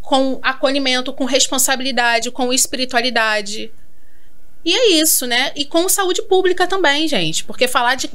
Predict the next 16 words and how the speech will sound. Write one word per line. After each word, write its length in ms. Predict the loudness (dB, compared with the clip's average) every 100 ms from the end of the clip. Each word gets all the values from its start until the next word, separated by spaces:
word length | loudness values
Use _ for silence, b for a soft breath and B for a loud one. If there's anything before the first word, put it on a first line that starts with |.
| -10
falar 300 | -2 0 0
do 80 | -2
corpo 300 | -4 -4 -2
do 80 | 0
direito 240 | 0 2
da 80 | 2
mulher 220 | 4 2
é 20 |
falar 260 | 2 0 2
saúde 280 | 2 0 -2
pública, 520 | -2 -4 -2 -4 -2
é 40 |
falar 200 | 2 2
de 80 | 2
saúde 240 | 0 -2 -2
pública. 600 | 0 0 0 -2 -2